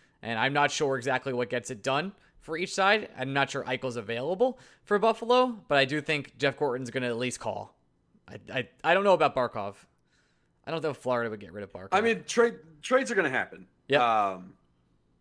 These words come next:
Speaker 2: the, the question is, what are the Rangers gonna get in return? Uh, I, even, even if my offer sheet dream doesn't come to be, the, I, I just have, I have no,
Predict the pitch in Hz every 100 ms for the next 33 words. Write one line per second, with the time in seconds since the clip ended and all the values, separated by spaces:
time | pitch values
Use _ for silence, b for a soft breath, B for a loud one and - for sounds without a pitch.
0 | _ _ _ 135 131 135 - 175 - 170
1 | 151 131 143 139 127 127 120 107 117 110
2 | 110 107 101 92 107 98 95 92 b b
3 | b b _ - 117 110 107 104 98 92
4 | - _ _ _ _ _ _ _ _ 135
5 | 131 127 _ _ _ _ _ _ b b
6 | b _ 160 185 214 190 170 190 190 196
7 | 165 - _ _ - 151 143 139 139 135
8 | - 117 127 120 110 113 110 131 113 98
9 | 101 92 85 _ _ _ _ - 123 139
10 | 139 143 135 139 135 127 147 117 120 -
11 | 131 131 123 135 135 131